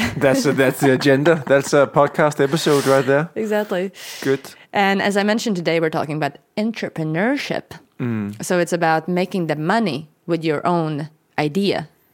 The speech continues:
Speaker 1: I guess that's a very good definition, right?
Speaker 2: Yeah, <laughs>
Speaker 1: <laughs>
Speaker 2: exactly. Making your own money.
Speaker 1: Yeah. What is, uh, what is entrepreneurship?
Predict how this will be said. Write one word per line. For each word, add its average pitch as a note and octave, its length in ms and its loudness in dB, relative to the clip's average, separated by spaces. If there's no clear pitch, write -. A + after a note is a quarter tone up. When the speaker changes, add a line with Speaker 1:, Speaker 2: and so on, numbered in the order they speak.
Speaker 1:
I - 60 -12
guess D#3 180 -6
that's E3 180 -2
a D#3 60 0
very F3+ 460 0
good F3 280 0
definition, D#3 500 -4
right? G#3+ 120 0
Speaker 2:
Yeah, C4 640 2
<laughs> - 0 -
Speaker 1:
<laughs> - 0 -
Speaker 2:
exactly. C#3 400 -2
Making B2+ 260 0
your A#2 140 4
own B2 120 2
money. G#2+ 360 -2
Speaker 1:
Yeah. F3 300 -2
What G#3 200 0
is, C4 180 -4
uh, A3+ 580 2
what A3+ 140 2
is A#3+ 200 -2
entrepreneurship? D#3+ 840 -4